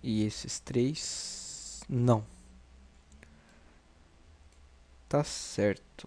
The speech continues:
Deixa eu marcar aqui, ó, chave primária. Aqui a gente também tem que mudar o identity para yes.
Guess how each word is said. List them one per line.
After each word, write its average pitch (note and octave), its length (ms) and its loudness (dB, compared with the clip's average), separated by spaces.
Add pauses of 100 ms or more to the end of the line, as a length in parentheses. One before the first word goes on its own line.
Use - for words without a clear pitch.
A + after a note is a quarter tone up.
Deixa B2+ 300 4
eu C#3 60 8
marcar A#2 380 4
aqui, C3 440 0
ó, A2 180 4
chave - 420 0
primária. B2 680 2 (2000)
Aqui A#2 320 2
a A2 40 6
gente G#2+ 280 -2
também F#2+ 280 -2
tem - 160 -8
que - 160 -10
mudar A#2+ 500 4
o B2+ 100 2
identity A2+ 720 -2 (2250)
para G2+ 200 2
yes. - 1600 -4